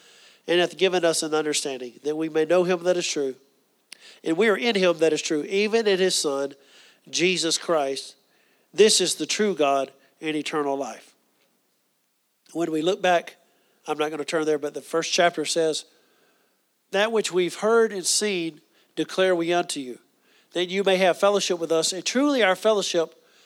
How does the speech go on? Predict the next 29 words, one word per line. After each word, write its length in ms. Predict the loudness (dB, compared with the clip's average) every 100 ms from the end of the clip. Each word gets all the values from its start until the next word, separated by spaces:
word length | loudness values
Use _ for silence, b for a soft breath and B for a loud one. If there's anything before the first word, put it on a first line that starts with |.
| b b
is 160 | -8 -4
with 180 | -6 -6
the 80 |
Father 380 | -2 0 2 0
and 100 | -6
with 120 | -8
his 120 | -6 -4
Son, 220 | -4 -4
Jesus 340 | -6 -8 -8
Christ." 360 | -4 -6 -8 -16 B B B B
As 320 | 0 2 2
we 240 | 0 -2 -4
hold 360 | 0 2 2 0
to 100 | -2
the 120 | -2
head 280 | -2 -6 -10
today, 340 | -12 -12 -14 _ b b b
as 260 | 4 4 4
we 200 | 2 0
cling 560 | -4 -4 0 0 -4
to 140 | -8 -4
the 120 | -4
head, 300 | -4 -6 -10 _ _ b b b b b 4
as 220 | 4 4
the 240 | -4 0
book 200 | 2 4
of 80 | 2
Deuteronomy 440 | 0 4 4 2
says, 400 | -2 0 -2 -2